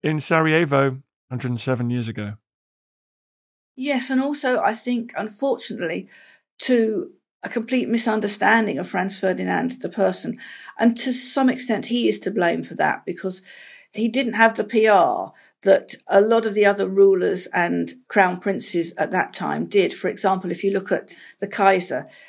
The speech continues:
Speaker 2: everywhere you went in Germany, there were these cutesy pictures of the Kaiser with his wife and his adorable children and grandchildren. Um, Franz Ferdinand did very little of that. He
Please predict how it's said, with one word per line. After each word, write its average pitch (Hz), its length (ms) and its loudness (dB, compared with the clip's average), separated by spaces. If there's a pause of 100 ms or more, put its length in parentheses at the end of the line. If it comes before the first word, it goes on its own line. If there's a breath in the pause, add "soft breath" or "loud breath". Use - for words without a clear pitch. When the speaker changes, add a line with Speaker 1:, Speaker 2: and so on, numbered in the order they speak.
(140 loud breath)
Speaker 2:
everywhere 196 500 6
you 180 200 2
went 175 380 -2
in 175 220 -2
Germany, 170 420 0
there 165 200 2
were 170 100 2
these 165 260 -4
cutesy - 420 -4
pictures 175 380 -6
of 170 120 -2
the 175 100 -6
Kaiser 180 460 0
with 156 120 -2
his 165 160 -4
wife 175 400 2
and 160 80 -6
his 160 240 -8 (320 loud breath)
adorable 180 560 2
children 180 460 2
and 170 100 -2
grandchildren. 185 880 0 (360 loud breath)
Um, 208 200 4
Franz 247 320 0
Ferdinand 202 500 0
did 170 160 -2
very 175 220 4
little 170 260 -6
of 160 140 -10
that. 160 280 -2 (220 loud breath)
He 208 380 -6